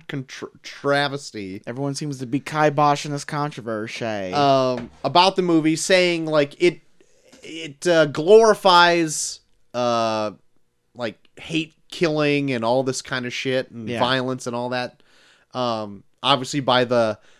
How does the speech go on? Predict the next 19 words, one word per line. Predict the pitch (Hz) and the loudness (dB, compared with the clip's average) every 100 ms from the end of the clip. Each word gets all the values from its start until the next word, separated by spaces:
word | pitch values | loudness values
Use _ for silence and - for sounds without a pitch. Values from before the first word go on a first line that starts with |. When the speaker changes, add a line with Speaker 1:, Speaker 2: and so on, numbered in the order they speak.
| _ - | _ -10
Speaker 1:
responses | 131 - 160 143 151 160 143 | -8 -4 0 0 0 -4 0
that | 147 | 0
I | 147 | 2
got | 151 151 | 2 2
on | 147 147 | 2 -2
Twitter, | - 160 175 170 | -2 -2 2 0
everyone | 143 143 135 | 0 -2 -4
kinda | 135 139 139 | -4 -4 -4
thinks | 147 139 123 | -6 -8 -12
it's | - | -10
some | 123 | -8
bullshit. | 131 170 185 202 240 - - | -2 -2 -2 -2 -2 -6 -8
Speaker 2:
Yeah. | 139 120 - - | -4 -4 -8 -6
Speaker 1:
And | 180 180 | -6 -2
I | 190 277 349 349 - _ _ _ _ - | 2 2 2 -2 -6 _ _ _ _ -10
would | 175 196 180 | 2 2 4
also | - 160 190 - 185 | 0 0 0 0 0
like | 160 151 151 147 | 2 2 0 -2
to | - 165 156 147 139 135 | -10 -4 -2 0 -2 -6